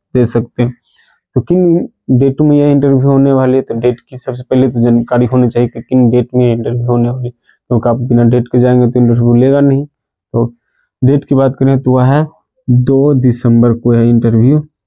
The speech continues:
होने वाली है। दो दिसंबर को आप इन location पे जाके, इन branch पे जाके आप interview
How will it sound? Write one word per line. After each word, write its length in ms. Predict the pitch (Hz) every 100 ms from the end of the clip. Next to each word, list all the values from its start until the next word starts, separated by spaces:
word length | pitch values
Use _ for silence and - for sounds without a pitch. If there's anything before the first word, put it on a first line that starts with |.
| -
होने 300 | 117 113 113
वाली 360 | 113 113 117 117
है। 200 | 120 110 110 _ _ _ _ _ _ _ _ -
दो 200 | 123 135
दिसंबर 440 | 131 123 135 131 127
को 140 | 135
आप 400 | 120 117 127 123 - - - _ _ _ _ _ 147
इन 140 | 139
location 460 | 131 - 123 135 120
पे 120 | 127
जाके, 360 | 127 127 - 170
इन 280 | - 131 123
branch 260 | 123 123
पे 160 | - 127
जाके 320 | 123 123 -
आप 220 | 143 131 123
interview 420 | 117 113 139